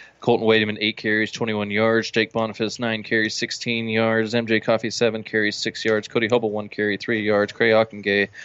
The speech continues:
one carry, three yards. Bobcats ended with a hundred and sixteen yards on forty-four plays.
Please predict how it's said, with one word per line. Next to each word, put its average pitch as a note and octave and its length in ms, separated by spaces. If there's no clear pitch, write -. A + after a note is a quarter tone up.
one G#2 180
carry, G#2 300
three G#2 340
yards. G2 560
Bobcats G2+ 560
ended A2 220
with A2 160
a A2 40
hundred D3 180
and A2+ 120
sixteen G#2 480
yards G2 300
on A2 260
forty-four G2+ 800
plays. A2+ 640